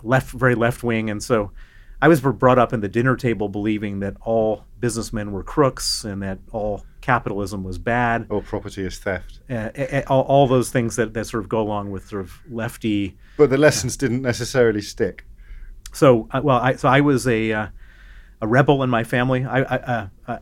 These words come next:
Speaker 1: so I should say my father w-, was
Speaker 2: Mm.
Speaker 1: a, a, a math genius. He went, he, he went to university at the age of fourteen, finished eighteen, had his P H D in math from Princeton at twenty-one. My brother was also a
Speaker 2: Wow.
Speaker 1: genius. Um, uh, he skipped high school entirely, went to university,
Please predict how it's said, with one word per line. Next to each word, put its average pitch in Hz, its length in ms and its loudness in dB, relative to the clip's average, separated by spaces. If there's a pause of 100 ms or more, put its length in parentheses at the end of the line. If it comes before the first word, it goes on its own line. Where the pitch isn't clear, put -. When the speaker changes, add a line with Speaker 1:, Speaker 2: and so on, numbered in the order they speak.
Speaker 1:
so - 180 0
I 117 60 2
should 117 140 -6
say 151 100 6
my 117 100 4
father 147 440 6
w-, 135 220 -6
was 120 220 2
Speaker 2:
Mm. 113 200 0
Speaker 1:
a, 113 300 -6
a, 113 180 -6
a 117 80 -8
math 123 320 -2
genius. 123 420 -2
He 127 100 -6
went, 117 160 -4
he, 113 240 -4 (400)
he - 80 -4
went 123 180 0
to 113 60 -4
university 113 420 -2
at 104 60 -6
the 110 80 -2
age 104 120 -4
of 98 100 -10
fourteen, 113 500 -4
finished 104 440 -10
eighteen, 107 560 -8 (200)
had 120 140 -4
his 104 140 -6
P - 200 -6
H 107 140 -6
D 110 140 -2
in 98 100 -6
math 101 280 -6
from - 200 -14
Princeton 110 420 -8
at 92 80 -10
twenty-one. 104 560 -6 (360)
My 113 80 -2
brother 131 340 6
was 117 160 0
also 117 280 2
a - 20 2
Speaker 2:
Wow. 110 80 -2
Speaker 1:
genius. 127 600 -4
Um, 110 380 -4
uh, 120 180 -4
he 110 220 -4
skipped - 360 -4
high 117 120 -4
school 117 300 -6
entirely, 107 540 -4
went 98 220 -10
to 101 300 -8
university, 104 680 -6